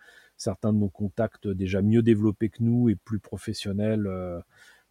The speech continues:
que, qui sont en Italie, euh, voire en, en Espagne, euh, peut-être même du côté des, des Américains, hein. Mais, euh, bon, très souvent, je me suis rendu compte que, bah, il suffisait tout simplement de se, se lancer. Et puis, euh,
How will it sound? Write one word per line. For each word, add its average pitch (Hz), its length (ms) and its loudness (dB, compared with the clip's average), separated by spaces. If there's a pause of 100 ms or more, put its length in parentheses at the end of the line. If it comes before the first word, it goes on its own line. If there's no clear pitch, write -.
(100)
que, 87 340 -6
qui - 180 -14
sont 101 280 -6
en 95 160 -2
Italie, 139 680 2
euh, 98 600 -2
voire 101 360 -2
en, 90 500 -10
en 98 100 -8
Espagne, 135 720 -2
euh, 107 100 -4 (100)
peut-être - 200 -10
même 110 180 0
du 101 120 -8
côté 110 300 -6
des, 98 360 -4
des 92 260 -12
Américains, 127 460 -2
hein. 185 160 0 (800)
Mais, 98 260 -4
euh, 90 360 -8
bon, 82 120 -16 (400)
très 139 200 -2
souvent, 135 280 2
je 147 100 0
me 139 60 0
suis - 120 0
rendu 120 200 2
compte 127 260 -4
que, 113 140 -6
bah, 95 240 -4
il - 20 -4
suffisait 98 460 -8
tout - 120 -20
simplement 101 460 -4
de 101 60 -10
se, 85 540 -12
se - 180 -8
lancer. 98 340 -4
Et 131 140 0
puis, 95 320 -8
euh, 82 260 -10